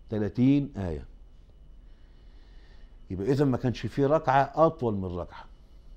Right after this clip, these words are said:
طب وحديث أبي قتادة يقول في، "وي-، ويطول في الأولى ما لا يطيل في الثانية".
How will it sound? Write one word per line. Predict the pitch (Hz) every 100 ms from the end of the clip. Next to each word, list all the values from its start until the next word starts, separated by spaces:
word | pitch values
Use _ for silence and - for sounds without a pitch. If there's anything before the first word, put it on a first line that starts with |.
| - - - - -
طب | 87
وحديث | 82 107 131 123
أبي | 120
قتادة | 117 110 135 131
يقول | 123 110 - 143
في، | -
"وي-، | 113 110 110 107
ويطول | 110 110 107 151 151 131 127
في | 127
الأولى | - 151 151
ما | 139 143
لا | 143
يطيل | 131 117 165 135
في |
الثانية". | 135 - 135 151 160 90